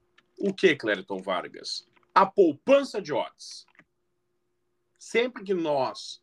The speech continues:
aqui no Duplo K, destacarmos uma odd na Série A do Campeonato Brasileiro, eu, Clériton Vargas, anotarei aqui. Por exemplo, mais de dois e meio.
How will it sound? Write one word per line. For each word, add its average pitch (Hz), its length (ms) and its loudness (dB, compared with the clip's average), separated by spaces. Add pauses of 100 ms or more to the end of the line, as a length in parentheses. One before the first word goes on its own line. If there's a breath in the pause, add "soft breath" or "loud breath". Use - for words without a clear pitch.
aqui 113 280 -2
no 202 120 4
Duplo 214 260 0
K, 117 240 4
destacarmos 143 640 0
uma 175 240 6
odd 139 560 4 (960)
na 160 320 -2
Série 156 300 0
A 139 80 0
do 135 80 -16
Campeonato 131 420 -4
Brasileiro, 131 560 -2 (540)
eu, 208 760 2
Clériton 110 420 -8
Vargas, 123 520 -8
anotarei 185 1000 2
aqui. 113 460 -6
Por 147 160 0
exemplo, 120 500 -2
mais 110 260 0
de 127 100 -10
dois 151 260 -4
e - 20 -2
meio. 233 340 0